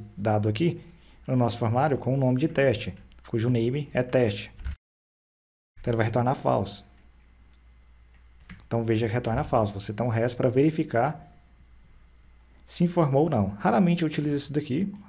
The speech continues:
Poucas vezes eu lembro de ter utilizado esse res aqui, porque normalmente quando eu preciso de algum valor, eu valido ele antes, e aqui eu já tenho os dados do jeito que eu preciso, então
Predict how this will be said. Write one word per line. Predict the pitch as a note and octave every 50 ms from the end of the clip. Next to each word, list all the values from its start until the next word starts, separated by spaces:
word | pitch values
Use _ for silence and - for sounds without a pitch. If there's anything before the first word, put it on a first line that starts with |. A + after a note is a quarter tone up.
| - - -
Poucas | - D3 F#3 F#3 F#3+ D#3+ A#2+
vezes | G#2+ A#2+ D3 D3+
eu | C3+ B2
lembro | A#2+ B2 B2 B2 A2
de | -
ter | - A#2
utilizado | A2 - A#2 G#2+ A2+ A2 A2 A#2
esse | G#2+ -
res | A#2 A#2 A2 A#2
aqui, | A2 - C#3+ D3
porque | - - - C3
normalmente | C#3+ D3+ D3+ D3 C#3+ B2+ B2 B2+ B2 B2+
quando | - - B2 A#2
eu | A2+
preciso | - - - - A2+
de | A2 A#2
algum | A#2 A#2+
valor, | A#2 A#2 A2+ G2+ G#2+ C#3 D#3 D#3 D#3 - - - - - _ - _ _ _ _ _ _ -
eu | - B2+
valido | A#2+ C3 B2 B2 C#3 D#3 D3+
ele | C#3+ B2+ A#2
antes, | B2 D#3 E3+ - -
e |
aqui | A#2+ - -
eu | B2+
já | A#2+ B2
tenho | B2 - B2+ A#2+
os | A#2
dados | A#2 A#2+ A#2 A2+ A2+ A#2+ A2+ G#2+ G#2+
do | - B2
jeito | A2+ B2 B2 B2
que | - B2+
eu | A2
preciso, | - D3 D3 - C3 C#3 F3+ E3 B2+
então | A#2 A#2+ B2 B2 B2 A2+